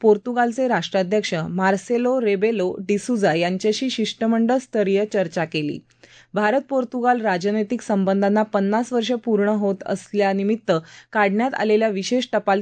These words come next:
तिकिटाचं राष्ट्रपती मुर्मू आणि अध्यक्ष रेबेलो डिसुझा यांच्या उपस्थितीत प्रकाशन करण्यात आलं. लिस्बनच्या महापौरांनी राष्ट्रपतींना काल key of honor देऊन त्यांचा सत्कार केला. राष्ट्रपती मुर्मू यांनी आज लिस्बन इथल्या भारतीय समुदायाला संबोधित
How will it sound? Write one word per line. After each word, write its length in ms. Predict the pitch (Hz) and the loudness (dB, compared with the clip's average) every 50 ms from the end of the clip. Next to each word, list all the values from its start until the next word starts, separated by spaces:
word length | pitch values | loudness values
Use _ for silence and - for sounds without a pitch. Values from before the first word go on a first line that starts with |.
| 196 - | -2 -6
तिकिटाचं 520 | 196 - 202 185 - 196 190 190 - 202 | -6 -6 -6 -2 -2 -2 -2 0 0 0
राष्ट्रपती 580 | 196 190 180 180 - 208 196 220 208 196 233 220 | 0 0 0 -2 -4 -4 -4 -4 -4 -2 0 0
मुर्मू 380 | 208 202 214 214 214 202 185 - | 2 2 2 2 2 0 0 -2
आणि 260 | - - 185 196 208 | -4 -4 -2 0 0
अध्यक्ष 400 | 190 185 170 160 196 208 - - | 0 0 0 0 -2 -2 0 -2
रेबेलो 540 | 240 226 208 202 190 170 190 196 208 214 220 214 | -2 0 0 0 0 0 0 0 2 2 0 0
डिसुझा 500 | 190 190 202 190 - 240 220 185 175 160 160 - - - - _ _ | 0 -2 -4 -2 -2 -2 -2 0 -2 -2 -4 -8 -18 -20 -20 _ _
यांच्या 360 | - 202 202 202 208 208 254 254 | -2 -2 0 0 0 0 0 0
उपस्थितीत 540 | 240 226 220 214 208 - 214 202 202 233 226 - | 2 0 0 -4 -2 -2 -2 -2 -2 -4 -2 -2
प्रकाशन 480 | 233 196 - 185 180 175 - 214 208 | -2 0 0 0 -2 0 -2 -2 -2
करण्यात 400 | 214 214 190 180 170 170 180 170 | 0 0 0 0 0 -2 -2 -2
आलं. 240 | 151 135 127 123 123 - _ _ _ _ _ - | -2 -2 -2 -4 -6 -8 _ _ _ _ _ 0
लिस्बनच्या 560 | 190 214 208 185 208 247 254 262 262 294 294 | 0 0 0 0 -2 -2 -2 0 0 0 0
महापौरांनी 680 | 269 233 208 202 190 - 214 208 208 208 208 208 220 220 | 0 0 0 -2 -2 0 0 0 2 0 0 0 0 0
राष्ट्रपतींना 720 | 208 180 180 - - 190 202 190 - 208 202 208 202 208 | 0 0 0 -2 -4 -4 -4 -2 -2 -2 0 0 0 -2
काल 280 | 202 - 196 160 147 156 - - _ _ _ _ _ | -2 -2 -2 0 -2 -4 -8 -14 _ _ _ _ _
key 240 | 233 240 262 254 254 | -6 -4 0 0 0
of 260 | 269 262 - - 202 | 0 -2 -2 -4 -2
honor 240 | 208 202 202 202 208 | 0 0 0 0 0
देऊन 280 | 196 185 202 202 220 226 | 0 0 0 0 0 0
त्यांचा 360 | 214 214 190 190 185 208 202 | 0 0 -2 0 -2 -2 -2
सत्कार 440 | 196 - 185 - - - 185 180 175 | 0 -2 -2 -2 -2 -2 -2 -2 -2
केला. 360 | 175 180 165 156 165 185 208 - _ _ _ _ _ _ _ _ _ | -2 -4 -2 -2 -2 -4 -4 -8 _ _ _ _ _ _ _ _ _
राष्ट्रपती 560 | 202 214 214 214 - - 240 262 262 247 302 | -2 0 0 0 -2 -2 -2 -2 0 0 -2
मुर्मू 360 | 302 269 233 226 226 214 220 208 | 0 2 2 2 2 2 0 0
यांनी 300 | 196 202 202 208 226 226 | 0 0 0 0 0 0
आज 240 | 208 208 214 202 | 0 0 0 0
लिस्बन 440 | 208 196 202 190 185 180 196 247 269 - | 0 0 0 -2 -2 -2 -4 -4 -4 -4
इथल्या 320 | - - - 214 214 214 | -6 -6 -2 0 2 2
भारतीय 440 | 214 190 196 185 170 - - 226 247 | 2 2 0 -2 -2 -2 -2 -2 0
समुदायाला 600 | 247 254 226 208 208 202 196 196 185 185 185 196 | 0 0 0 0 0 2 2 2 2 2 0 -2
संबोधित 520 | 196 - 208 190 185 180 190 190 180 220 | -2 -2 -4 -4 -2 0 0 0 0 -2